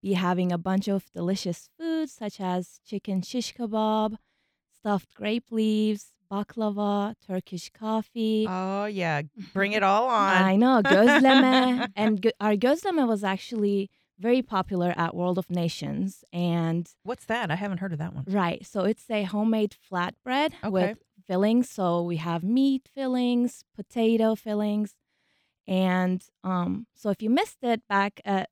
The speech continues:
Speaker 1: World of Nations, this is your chance to try it.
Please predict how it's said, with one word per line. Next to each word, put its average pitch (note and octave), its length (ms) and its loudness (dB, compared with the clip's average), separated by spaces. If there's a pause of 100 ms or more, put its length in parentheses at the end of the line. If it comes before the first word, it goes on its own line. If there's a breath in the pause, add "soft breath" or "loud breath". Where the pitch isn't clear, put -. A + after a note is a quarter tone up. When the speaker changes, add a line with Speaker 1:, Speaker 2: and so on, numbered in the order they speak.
(100)
Speaker 1:
World F#3+ 260 0
of F#3+ 100 -6
Nations, A3 640 -2 (440)
this F#3+ 140 -8
is G3+ 100 0
your F#3+ 120 2
chance G3+ 340 0
to A3 100 -8
try F#3+ 260 -2
it. E3 220 -2